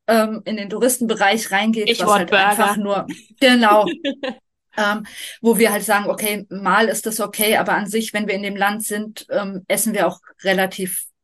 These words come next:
Speaker 1: traditionell die, ähm, die jeweilige Küche des Landes, ähm, und schauen, dass wir da, ähm, genau das anpassen. Genauso wie wir auch gucken, dass wir immer so ein bisschen was von der, von der Sprache, ähm, lernen und das auch, ähm, anwenden können.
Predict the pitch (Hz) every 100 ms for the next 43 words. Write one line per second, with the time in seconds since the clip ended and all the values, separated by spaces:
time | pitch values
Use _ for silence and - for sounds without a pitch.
0 | _ - 190 180 - 185 180 180 160 -
1 | 175 170 175 - 170 117 - _ _ _
2 | _ _ - 196 190 185 180 185 - 180
3 | 175 160 160 175 143 151 156 - - -
4 | 156 175 - 185 185 185 175 175 180 165
5 | 160 170 180 175 170 _ - - - -
6 | 190 170 156 160 160 - 180 - 160 160
7 | 170 165 180 175 175 190 180 185 170 165
8 | - 202 190 180 175 180 175 175 - -
9 | - 220 208 220 202 220 226 196 185 190
10 | - 196 185 180 160 - 185 175 - 170
11 | 165 165 170 165 - _ - 175 165 160
12 | 160 _ - 170 190 202 214 214 - 175
13 | 170 180 - 170 165 160 - 165 160 165
14 | 165 160 160 160 160 160 156 147 156